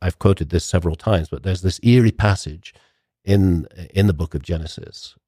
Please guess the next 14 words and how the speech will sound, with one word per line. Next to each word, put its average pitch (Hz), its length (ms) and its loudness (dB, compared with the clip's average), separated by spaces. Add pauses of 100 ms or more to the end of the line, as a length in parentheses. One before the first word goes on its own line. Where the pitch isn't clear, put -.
um, 76 480 -12
where, 80 400 0 (120)
where 80 380 -4 (1600)
the 113 120 6
entity, 95 540 2 (840)
the 110 60 0
demiurge, 95 840 0
as 101 120 -4
the 92 80 -2
Gnostics 95 480 -4
saw - 500 -2
him, 80 200 -4
called 85 320 -4
Yahweh, 82 560 -2